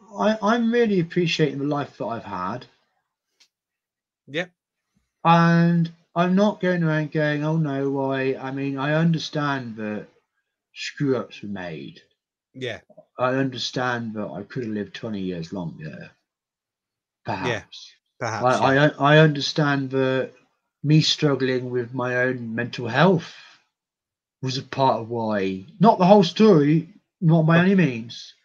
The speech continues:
Speaker 2: but a
Speaker 1: but
Speaker 2: bit.
Speaker 1: was a factor that made it harder for me to get effective help in time.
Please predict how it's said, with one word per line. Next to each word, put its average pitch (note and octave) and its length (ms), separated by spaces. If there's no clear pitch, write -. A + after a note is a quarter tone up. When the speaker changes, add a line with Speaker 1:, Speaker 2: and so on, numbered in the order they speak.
Speaker 2:
but D3+ 120
a D3 40
Speaker 1:
but D3+ 300
Speaker 2:
bit. D3+ 80
Speaker 1:
was E3 120
a E3 60
factor E3 800
that D#3 100
made D3 300
it C#3+ 100
harder A#2 720
for B2+ 120
me B2 220
to A2+ 160
get G#2 400
effective A2+ 540
help G2+ 280
in E2+ 140
time. D#2+ 500